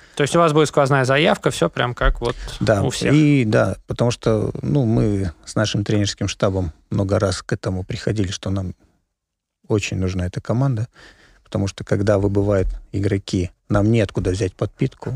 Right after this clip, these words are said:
Speaker 2: и в прошлом сезоне мы двух юношей привлекали, но, к сожалению, огромная разница. Э, сделать там, перешагнуть через высшую лигу невозможно. И ребятам, которые играли там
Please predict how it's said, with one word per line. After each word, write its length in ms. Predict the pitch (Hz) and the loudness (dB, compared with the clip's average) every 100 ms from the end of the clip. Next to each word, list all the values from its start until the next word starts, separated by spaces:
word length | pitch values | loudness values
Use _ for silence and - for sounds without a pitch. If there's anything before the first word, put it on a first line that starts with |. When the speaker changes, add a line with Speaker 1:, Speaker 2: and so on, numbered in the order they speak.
| - | -4
Speaker 2:
и 240 | 95 98 | -2 -2
в 40 | 92 | -4
прошлом 320 | - 101 110 | -4 -2 -2
сезоне 400 | - 104 113 101 | -2 0 0 0
мы 280 | 95 98 95 | 0 0 0
двух 320 | 104 107 107 | 0 0 0
юношей 360 | 113 107 92 113 | 0 0 0 -4
привлекали, 640 | - 104 110 - 147 110 | -4 0 0 0 0 0
но, 160 | 95 117 | 0 -4
к 120 | - | -6
сожалению, 580 | - 113 113 113 101 98 - - _ - - - - | -4 -2 0 0 -2 -4 -8 -20 _ -20 -18 -18 -4
огромная 440 | - 123 120 101 | 2 4 4 4
разница. 580 | 101 98 95 85 - - - _ _ _ | 2 2 -2 -6 -8 -14 -16 _ _ _
Э, 220 | 95 90 - | -6 -6 -4
сделать 420 | 87 107 107 95 | -2 2 2 0
там, 280 | 90 90 87 - - | -2 -6 -8 -12 -4
перешагнуть 580 | 104 - 127 117 107 - - - - | -2 0 0 2 0 -2 -14 -20 -8
через 280 | - 107 101 | -2 -2 -2
высшую 360 | 101 - - | -4 -4 -4
лигу 120 | 135 110 | -4 -2
невозможно. 640 | 101 107 107 104 90 98 90 _ _ | 0 0 0 -2 -4 -8 -18 _ _
И 220 | 123 95 95 _ - _ | -6 -6 -6 _ -20 _
ребятам, 380 | 131 110 107 85 | -4 0 0 -2
которые 380 | - - 90 87 | -4 -4 -2 0
играли 320 | 90 92 90 | 0 -2 -2
там 320 | 82 - 82 | -4 -8 -10